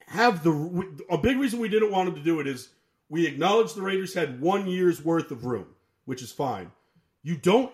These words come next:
have that room. So, like, it, it's hard, it's hard for me to say the Rangers are still climbing. Like, now it feels like they've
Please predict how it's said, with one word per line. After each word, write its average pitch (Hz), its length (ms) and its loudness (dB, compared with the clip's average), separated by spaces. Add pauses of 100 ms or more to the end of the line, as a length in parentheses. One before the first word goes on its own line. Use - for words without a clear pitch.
(100)
have 208 260 -4
that 175 200 0
room. 160 640 4 (320)
So, 214 160 4
like, 220 140 6
it, 220 120 -4
it's 202 160 -4
hard, 254 360 2 (440)
it's 190 200 -4
hard 262 260 2
for 269 80 -4
me 247 180 0
to 220 80 -8
say 214 240 4
the 175 120 2
Rangers 175 580 -2
are 147 100 -4
still 170 600 -2 (680)
climbing. 131 640 0
Like, 139 220 -2
now 196 440 4
it 240 80 0
feels 208 360 2
like 180 240 0 (440)
they've 160 340 0